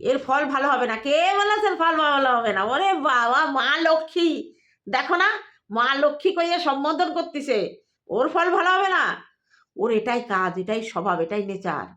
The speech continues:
ও মানুষের অভিশাপ নিতে পারে, ভালোবাসা নিতে পারে না। "আমি শুরু থেকেই জানতাম টিয়া ঠকবাজ।" ওরে আমার মামনি রে, কেডা কইতেছ তুমি?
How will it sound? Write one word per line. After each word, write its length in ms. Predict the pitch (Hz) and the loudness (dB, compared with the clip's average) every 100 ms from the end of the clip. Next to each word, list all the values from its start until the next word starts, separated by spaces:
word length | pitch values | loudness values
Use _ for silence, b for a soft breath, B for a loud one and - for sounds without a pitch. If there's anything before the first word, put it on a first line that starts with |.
| _ _ _ 185 | _ _ _ -8
ও 80 | |
মানুষের 460 | 202 185 220 - 269 | -2 0 -2 -2 0
অভিশাপ 440 | 190 226 - 269 254 | 0 -2 -4 -4 -4
নিতে 180 | 247 220 | -6 -4
পারে, 160 | 196 | -2
ভালোবাসা 460 | 175 180 190 208 208 | -2 -2 -2 -4 -6
নিতে 200 | 190 170 | -8 -8
পারে 240 | 151 127 | -8 -10
না। 260 | 92 76 _ _ _ _ _ _ _ b b b b | -12 -16 _ _ _ _ _ _ _ b b b b
"আমি 280 | - 254 381 | -4 -2 -2
শুরু 280 | - 311 320 | -2 -4 -2
থেকেই 360 | 359 370 381 | -2 -2 -2
জানতাম 760 | 311 277 311 339 320 311 294 269 | -2 -2 -2 -2 0 2 0 -4
টিয়া 280 | 262 262 247 | -6 -4 -4
ঠকবাজ।" 540 | 233 254 220 214 202 | -4 -4 0 0 0
ওরে 320 | 247 320 349 | 0 0 0
আমার 340 | 302 277 269 247 | 0 2 0 0
মামনি 480 | 240 262 285 294 269 | 0 0 -2 -2 -2
রে, 600 | 294 349 359 285 - - | 0 0 0 -2 -6 -6
কেডা 220 | 254 254 | -4 -4
কইতেছ 440 | 269 269 277 311 311 | -2 -4 -2 -4 -4
তুমি? 640 | 311 311 285 240 165 | -4 -6 -6 -8 -10